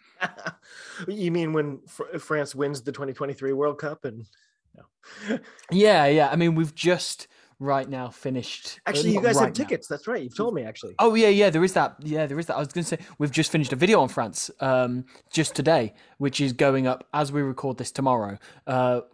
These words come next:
Speaker 2: which we had this same conundrum last time, didn't we? Of, "Oh, yeah, when's this going up?" But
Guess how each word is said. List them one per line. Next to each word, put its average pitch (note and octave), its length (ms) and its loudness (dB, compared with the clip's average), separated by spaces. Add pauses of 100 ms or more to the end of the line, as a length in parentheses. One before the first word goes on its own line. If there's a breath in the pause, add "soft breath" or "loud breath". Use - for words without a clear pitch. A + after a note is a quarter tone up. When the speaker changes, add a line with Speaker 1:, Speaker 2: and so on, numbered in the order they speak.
(160)
Speaker 2:
which E3+ 260 -2
we E3+ 120 2
had A3 140 0
this G#3+ 120 0
same F#3 200 2
conundrum E3+ 380 0
last E3+ 240 0
time, A#2+ 240 -4
didn't D3+ 140 -6
we? B2+ 120 -4
Of, B2 140 -8
"Oh, A#3 160 0
yeah, B3+ 120 4
when's A3+ 220 -2
this C#4 140 -8
going D3 320 -2
up?" A2 120 -12 (320 loud breath)
But D3 280 -2